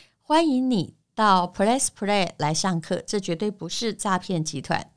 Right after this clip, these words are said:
相信我，女生学威士忌，你更会开拓自己的天空。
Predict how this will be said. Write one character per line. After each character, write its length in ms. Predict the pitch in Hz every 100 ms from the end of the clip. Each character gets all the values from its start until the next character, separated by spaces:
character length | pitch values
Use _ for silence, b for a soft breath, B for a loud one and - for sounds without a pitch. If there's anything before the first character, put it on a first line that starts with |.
| b b b
相 240 | b 202 202
信 220 | 220 185
我， 280 | 143 127 -
女 280 | - 175 165
生 260 | 160 214 226
学 180 | 220 151
威 160 | 165
士 160 | 170 160
忌， 300 | 156 156 156
你 440 | 147 147 135 117 - _
更 200 | 254 226
会 120 | 226
开 360 | 208 - 254 247
拓 360 | - 330 - -
自 180 | - 196
己 140 | 175
的 160 | - -
天 260 | - 165
空。 280 | 185 160 156